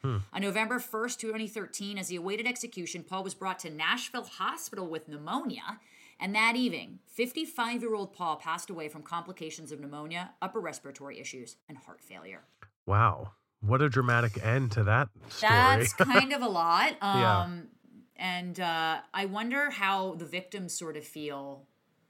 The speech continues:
Speaker 1: Yeah.
Speaker 2: n-, not getting their, I don't know, justice,
Speaker 1: The
Speaker 2: 'cause he
Speaker 1: truest
Speaker 2: doesn't
Speaker 1: justice, yeah.
Speaker 2: Yeah, I'm cutting
Speaker 1: You
Speaker 2: my
Speaker 1: know,
Speaker 2: hair right now. Sorry.
Speaker 1: Darren literally just cut her hair on, on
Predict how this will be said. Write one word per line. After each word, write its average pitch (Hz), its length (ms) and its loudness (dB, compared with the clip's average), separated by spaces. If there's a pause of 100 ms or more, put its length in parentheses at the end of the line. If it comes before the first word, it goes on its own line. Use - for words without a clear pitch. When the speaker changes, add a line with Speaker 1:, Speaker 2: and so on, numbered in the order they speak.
(120)
Speaker 1:
Yeah. 113 400 4 (260)
Speaker 2:
n-, 165 180 -12
not 180 360 -2
getting 165 400 -6
their, 147 600 -6
I 202 100 -6
don't 247 100 2
know, 226 260 0
justice, 180 280 -4
Speaker 1:
The 135 80 6
Speaker 2:
'cause 110 80 0
he - 60 -2
Speaker 1:
truest 120 180 4 (120)
Speaker 2:
doesn't - 80 -4
Speaker 1:
justice, 117 720 0
yeah. 98 360 -2 (100)
Speaker 2:
Yeah, 156 320 -8 (240)
I'm 170 160 -14
cutting 175 180 -6
Speaker 1:
You 208 60 2
Speaker 2:
my 196 40 4
Speaker 1:
know, 190 140 6
Speaker 2:
hair 151 80 -6
right 139 140 -12
now. 147 180 -14 (120)
Sorry. - 180 -14
Speaker 1:
Darren 143 340 4
literally 131 320 6
just 120 180 -2
cut 120 140 2
her 120 100 4
hair 110 380 2 (140)
on, 101 440 2
on 101 440 2